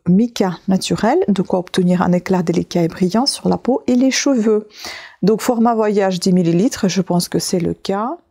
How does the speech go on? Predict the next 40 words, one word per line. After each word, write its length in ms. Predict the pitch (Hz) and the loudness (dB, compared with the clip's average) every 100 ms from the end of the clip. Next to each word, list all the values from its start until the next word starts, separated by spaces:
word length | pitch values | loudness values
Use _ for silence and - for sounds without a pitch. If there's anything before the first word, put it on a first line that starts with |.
| - - | -20 -12
C'est 260 | - - 185 | -4 -2 0
douze 260 | 170 208 175 | 0 2 2
millilitres, 540 | 175 160 151 - 180 | 2 2 -2 -4 -6
c'est 180 | - 175 | -2 -2
un 80 | 165 | -2
petit 160 | - | -2
peu 120 | 202 | -4
plus 180 | 175 190 | -2 -2
gros 220 | 180 185 | -2 -2
que 160 | 190 170 | -2 -4
format 420 | - 185 190 180 | -2 -2 0 2
voyage. 500 | 160 160 165 220 240 - - - - - - - | 0 0 0 0 -2 -6 -12 -14 -14 -16 -10 -4
Et 100 | 220 | -2
format 380 | - 226 226 220 | 0 2 2 2
vente, 240 | 240 294 | 0 0
c'est 100 | 220 | -2
cinquante 400 | - 202 226 226 | 0 2 2 2
millilitres. 500 | 208 185 160 - 180 | 2 2 -2 -2 -4
Prix 300 | - - 226 | -2 0 0
abonné, 380 | 190 208 190 175 | 2 2 2 0
trente-trois 440 | - 196 - 175 | 0 -2 0 -2
quinze 480 | 175 214 226 269 262 | 0 0 2 2 2
et 80 | 175 | -2
prix 220 | - 208 | -2 -2
public, 480 | 190 170 214 262 - | 0 0 0 -2 -6
trente-neuf 640 | - 196 - 202 233 - | -4 -4 0 0 0 -2
euros. 320 | 208 180 185 - - - - - - - _ _ _ _ | 0 0 -2 -4 -20 -20 -20 -20 -20 -20 _ _ _ _
Est-ce 180 | 202 - | -4 -2
que 80 | - | -2
ça 180 | - 185 | 0 0
brille ? 320 | 170 196 214 | 0 0 0
Parce 240 | 180 175 | 0 -2
que 140 | - 185 | 0 0
là, 180 | 185 226 | 2 2
mon 160 | 202 | 0
téléphone, 400 | 185 202 208 254 | 0 0 2 2
il 100 | 214 | 2
brille, 300 | 185 185 254 | 2 2 2
en 80 | 196 | 2
effet. 360 | 180 - 294 | 0 0 -2